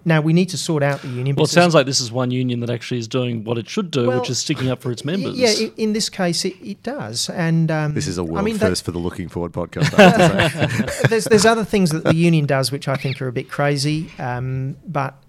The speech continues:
Speaker 1: but if you're a member of the union, you can at least influence it. Um, so, yeah, academics, join the union
Speaker 3: <laughs>
Speaker 1: and,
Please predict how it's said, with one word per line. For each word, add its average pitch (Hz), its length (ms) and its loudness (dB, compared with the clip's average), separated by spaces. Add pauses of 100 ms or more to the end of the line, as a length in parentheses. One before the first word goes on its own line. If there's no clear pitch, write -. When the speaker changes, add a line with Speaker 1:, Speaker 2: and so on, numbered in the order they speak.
(180)
Speaker 1:
but 156 120 -2
if 160 120 0
you're 175 140 6
a 165 60 8
member 185 260 8
of 165 80 2
the 143 80 -2
union, 147 300 0
you 139 100 -2
can 139 300 -2
at - 100 -10
least 135 260 -4
influence 135 640 -6
it. - 160 -18 (480)
Um, 139 560 -2
so, - 160 -2
yeah, 151 480 -4
academics, 151 500 -4
join 214 360 -2
the 226 60 -6
union 120 460 -6
Speaker 3:
<laughs> - 80 -2
Speaker 1:
and, 151 300 -2